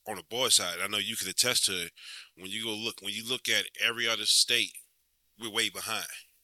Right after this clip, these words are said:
We're way behind. But n-, now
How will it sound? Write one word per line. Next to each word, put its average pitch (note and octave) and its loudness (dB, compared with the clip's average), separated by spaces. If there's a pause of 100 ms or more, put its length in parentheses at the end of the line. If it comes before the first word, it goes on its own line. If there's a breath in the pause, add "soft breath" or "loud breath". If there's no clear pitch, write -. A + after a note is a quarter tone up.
(540 loud breath)
We're F2+ -20
way G#2+ 0
behind. G2 -6 (920 soft breath)
But A2 -4 (140)
n-, G#2 -18 (560 loud breath)
now A2+ 2